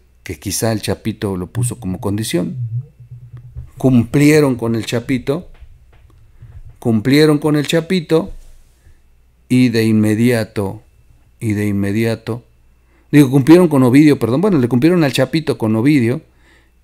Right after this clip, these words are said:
Y cuando ya vio, ya, ya está mi carnal fuera, ya está seguramente en el programa de testigos protegidos, seguramente, porque nadie sabe dónde está ahora, ¿eh?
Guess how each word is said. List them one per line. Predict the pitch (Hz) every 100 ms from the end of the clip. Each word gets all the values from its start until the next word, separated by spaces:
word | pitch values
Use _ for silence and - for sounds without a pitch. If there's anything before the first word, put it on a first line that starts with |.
| _ -
Y | -
cuando | 107 101
ya | 110 120
vio, | 131
ya, | 120 147 160
ya | 165
está | 160 160
mi | 156
carnal | 139 113 143 156
fuera, | 165 202 208
ya | - 143 151 151
está | 120 151 151 147 120 104 - - -
seguramente | - 143 135 151 135 139 143
en | 127
el | 110
programa | 95 110 127 127
de |
testigos | 104 101 - 120 120
protegidos, | 123 123 139 175 156 151
seguramente, | 101 95 151 165 160 170 156 165 190 _ _ _ _
porque | 120 117 123
nadie | 143 190 208 175
sabe | 185 190
dónde | 202 185
está | - 196
ahora, | 220 196 165
¿eh? | -